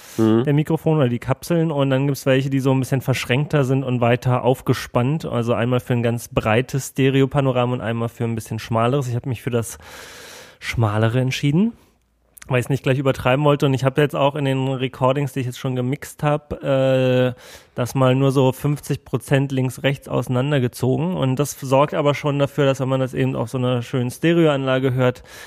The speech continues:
Speaker 2: dass dann links so das Right-Becken so, äh, rumklimpert und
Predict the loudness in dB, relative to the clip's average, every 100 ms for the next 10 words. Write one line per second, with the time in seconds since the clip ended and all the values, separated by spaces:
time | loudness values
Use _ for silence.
0 | -10 -8 -2 0 2 2 2 2 2 4
1 | 2 0 0 2 2 0 -2 -2 -4 -2
2 | 0 2 2 2 2 -2 -4 -2 -2 -4
3 | -6 -16 -20 -20 -20 -20 -20 -20 -20 _
4 | _ -8 0 2 4 2 2 0 0 2
5 | 2 4 2 2 0 0 2 0 -2